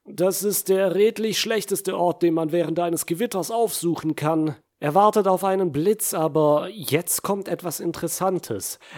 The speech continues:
Er schreit in den Himmel, dass er sowieso niemals gut zu ihm war und alles auf ihn abgeladen hat.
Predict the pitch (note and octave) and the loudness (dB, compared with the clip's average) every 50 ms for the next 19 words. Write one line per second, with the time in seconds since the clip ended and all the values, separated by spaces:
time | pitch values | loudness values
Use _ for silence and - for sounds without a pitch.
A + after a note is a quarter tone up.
0 | - - C#3 D3 D3 C#3+ - - - C#3 D3+ F#3 G#3+ G#3+ G#3+ A3 G3 F#3+ F#3 F3 | -10 -6 -4 -2 -2 -2 -4 -4 -2 -2 0 0 0 0 0 -2 0 0 0 0
1 | D3+ A#2 G#2 C#3 D3+ D3+ C3 B2+ D3+ F3 F#3+ F3 C#3 D3 C#3+ - - - - - | 0 0 -2 0 0 0 0 0 2 0 0 0 -2 -2 -4 -4 -6 -8 -6 -2
2 | E3 F3 F3 F#3 F#3+ G3 E3 C#3+ E3+ G3 F#3+ F3 F#3+ E3+ C#3+ B2+ C3+ F#3+ A3 A3+ | 0 2 2 4 4 2 2 2 2 0 2 0 -2 -4 -2 0 0 0 0 0
3 | A#3+ A3 G3 F#3 F3 F3 D3+ C#3 C3 B2+ A#2+ - - - - B2 A#2+ A#2+ - - | -2 -4 -4 -2 -2 -2 -2 -2 -2 -2 -4 -4 -6 -10 -10 -10 -10 -8 -8 -6
4 | - C3+ C3+ C3 B2 A#2+ A#2 A2+ A#2+ B2+ C3+ D3 D#3 D#3 D#3 D3 C#3+ - C#3+ C#3+ | -6 -4 -4 -4 -4 -6 -2 0 0 2 2 2 2 0 0 -2 -4 -4 -4 -2
5 | D3+ D#3 D3+ - - D#3 D3+ - D3+ D#3+ D#3 - F3 F#3 - - - F3+ E3 C#3+ | -2 -2 -2 -2 -2 -2 -2 0 -2 -2 -2 -2 -4 -8 -8 -6 -2 -2 0 0
6 | B2+ A#2+ A#2 A#2 A2+ G#2+ A#2 A2 G2 G2 G2+ G2 - - | 0 -2 -4 -4 -6 -6 -8 -10 -10 -10 -12 -12 -12 -16